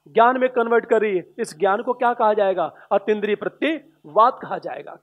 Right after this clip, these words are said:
क्लियर? चूंकि हमारी बुद्धि संवेदनों को ग्रहण नहीं करती, बल्कि संवेदनों को लेती है, मॉडिफाइड करती है और ज्ञान में कन्वर्ट करती है।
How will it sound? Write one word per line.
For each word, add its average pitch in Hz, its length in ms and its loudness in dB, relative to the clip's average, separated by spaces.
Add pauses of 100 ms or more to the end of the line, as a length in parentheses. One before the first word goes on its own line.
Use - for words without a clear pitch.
(2500)
क्लियर? 240 400 4 (360)
चूंकि 339 260 0
हमारी 269 320 4
बुद्धि 180 640 -6 (640)
संवेदनों 247 600 2
को 277 120 2
ग्रहण 269 260 2
नहीं 285 120 -4
करती, 151 440 -10 (280)
बल्कि 226 240 0
संवेदनों 240 560 2
को 302 140 -2
लेती 208 360 0
है, 156 180 -2 (280)
मॉडिफाइड 233 760 2
करती 220 320 2
है 160 60 -2 (200)
और 190 160 0
ज्ञान 196 240 0
में 214 100 -2
कन्वर्ट 190 420 -4
करती 156 260 -12
है। 143 80 -18